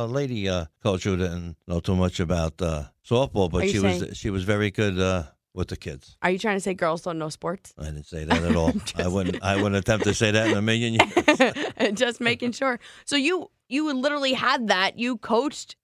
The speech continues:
Speaker 2: And had, I mean, that's not a job, but you also did that during all of this. But for participation trophies, I mean, we kinda had it a little bit. We had those end of the year dinners, uh, wh-, but you didn't get a trophy just 'cause you signed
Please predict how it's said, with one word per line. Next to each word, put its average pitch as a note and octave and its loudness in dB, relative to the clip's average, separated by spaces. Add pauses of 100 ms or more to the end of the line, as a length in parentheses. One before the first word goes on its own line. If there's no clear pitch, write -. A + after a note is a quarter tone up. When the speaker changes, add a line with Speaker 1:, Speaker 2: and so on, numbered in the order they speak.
(100)
Speaker 2:
And C#4 2
had, B3+ 0
I G3 2
mean, A3+ -2
that's A3+ 0
not B3+ 0
a G#3 -4
job, G#3+ 2
but E3 -4
you E3+ 2
also F#3 -2
did E3+ -6
that C#3+ 0
during D#3+ -2
all E3 2
of - -6
this. - -4 (200)
But D4+ 0
for D#4+ -2
participation C#4+ -2
trophies, F#3 -2 (160)
I C#4+ 4
mean, D#4 0
we F#4+ 0
kinda E4 0
had A3+ 2
it F#3 2
a F3+ 2
little F#3 0
bit. A#2 -6
We A3+ -2
had C4 -2
those G#3+ -2
end G3+ 0
of F#3+ -2
the F3+ -2
year F3 0 (380)
dinners, E3 -2 (100)
uh, F#3 -2
wh-, F#3+ -4
but G#3+ 0
you A3+ -2
didn't A#3 -2
get G#3 4
a F#3 -2
trophy G#3+ -2
just F3+ -4
'cause F#3+ -2
you F3+ -2
signed F3+ 0